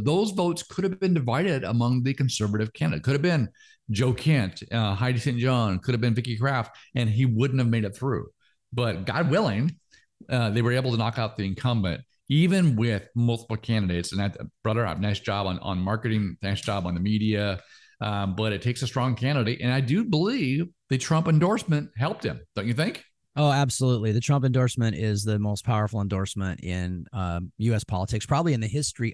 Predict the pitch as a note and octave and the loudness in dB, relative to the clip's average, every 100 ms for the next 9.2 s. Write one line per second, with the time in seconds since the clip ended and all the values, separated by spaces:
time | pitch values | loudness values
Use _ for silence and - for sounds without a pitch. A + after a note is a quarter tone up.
0 | - C3+ D#3 G2 F2+ - _ _ _ _ | -2 0 0 0 -4 -10 _ _ _ _
1 | _ - B2 A#2 D3 D3+ B2 F#2 B2+ B2+ | _ -2 0 2 2 2 2 2 4 4
2 | B2 - F3+ A3+ - D3 C#3 - B2 A#2+ | 4 2 0 2 2 2 2 2 0 0
3 | A2+ C#3 C3 B2+ B2+ A#2 B2 C#3 D3+ A2+ | 0 -2 0 0 2 2 2 4 2 -2
4 | _ _ _ - E2 C2+ - C3+ C3 A#2 | _ _ _ -8 -6 -4 0 2 4 2
5 | A2 G#2+ G#2+ _ - A2+ - - C3+ C3+ | 2 0 -4 _ -4 -2 -2 0 2 4
6 | C3+ B2+ B2 G2 G#2+ G2+ A#2 G2 A2 A2+ | 4 4 2 2 0 2 2 2 2 2
7 | A2+ G#2+ F2+ G#2 B2+ C3 A2 C#3 A#2+ - | 2 0 -2 0 2 2 0 2 0 0
8 | A#2+ A2+ A2 A#2 A#2+ A#2 A#2 A2 A2 G#2+ | 0 0 2 2 2 0 -2 0 0 0
9 | G#2 | 0